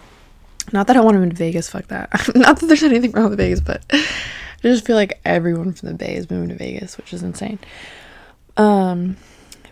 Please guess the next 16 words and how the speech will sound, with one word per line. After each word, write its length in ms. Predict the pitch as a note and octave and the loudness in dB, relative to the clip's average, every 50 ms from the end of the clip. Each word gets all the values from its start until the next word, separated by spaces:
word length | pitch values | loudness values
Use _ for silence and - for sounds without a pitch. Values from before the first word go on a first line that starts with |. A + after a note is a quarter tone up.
| _ - - | _ -10 -4
but 340 | A#3+ A#3+ A3+ G#3 G3 - - | -2 0 0 0 -2 -4 -4
yeah, 320 | G3 F#3 F3 E3 E3 - - - - - - | -4 -4 -4 -4 -8 -10 -14 -20 -20 -12 -10
they 80 | G3+ | -10
say 160 | F#3+ - - F#3+ | -8 -6 -6 -6
the 100 | F#3 F3 | -6 -6
Bay 180 | E3+ E3 D#3+ | -6 -6 -8
is, 220 | D#3+ E3 E3 - - _ - | -8 -8 -10 -12 -14 _ -8
is, 200 | F3+ E3 E3 F3+ - | -6 -6 -6 -6 -6
or 360 | - E3+ D#3+ D#3+ D#3+ D#3+ E3 E3 | -4 -4 -4 -4 -4 -6 -8 -8
Vegas 280 | - F3 E3 E3+ - - | -8 -6 -6 -6 -6 -8
is 120 | F3 E3 | -10 -10
the 120 | - E3+ D#3 | -8 -8 -8
new 360 | D#3 D#3 D3+ D#3 E3 E3+ E3+ - _ _ _ _ _ - - | -8 -8 -8 -10 -10 -12 -16 -18 _ _ _ _ _ -16 -14
Bay 180 | - - - - | -12 -12 -10 -12
Area. 180 | - - - - - - - - - | -12 -12 -12 -14 -14 -18 -20 -20 -20
<laughs> 180 | - - _ | -20 -20 _